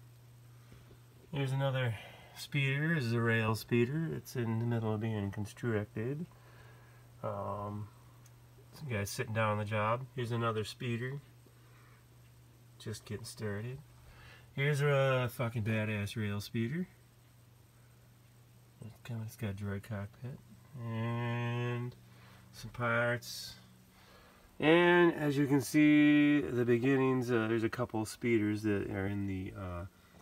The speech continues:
ooh, what would you call it? The, um, spawning of an idea for a speeder.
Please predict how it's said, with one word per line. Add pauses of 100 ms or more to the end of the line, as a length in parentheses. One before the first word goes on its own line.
(340)
ooh,
what
would
you
call
it? (500)
The,
um, (1800)
spawning
of
an
idea
for
a
speeder.